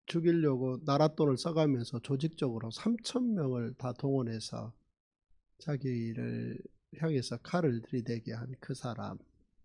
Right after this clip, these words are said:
에, 옷자락만 베어놓고 그 행동을 하나님 앞에서 부끄러워하는. 왜냐하면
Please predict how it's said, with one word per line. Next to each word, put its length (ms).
에, 440
옷자락만 640
베어놓고 640
그 220
행동을 560
하나님 360
앞에서 420
부끄러워하는. 500
왜냐하면 560